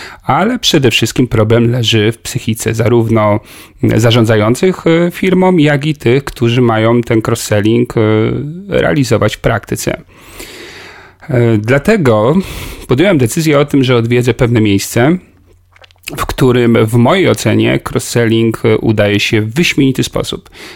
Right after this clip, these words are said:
E, jest to firma, która mieści się wcale nie za, za dużej miejscowości, bo jest to miejscowość Ełk, e, i właściciele tej firmy, e, postanowili profesjonalnie podejść do tematu.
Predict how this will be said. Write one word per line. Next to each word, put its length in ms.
E, 400
jest 240
to 80
firma, 680
która 280
mieści 320
się 440
wcale 540
nie 120
za, 260
za 140
dużej 240
miejscowości, 640
bo 80
jest 160
to 60
miejscowość 540
Ełk, 360
e, 200
i 220
właściciele 520
tej 140
firmy, 520
e, 120
postanowili 1000
profesjonalnie 1040
podejść 340
do 100
tematu. 520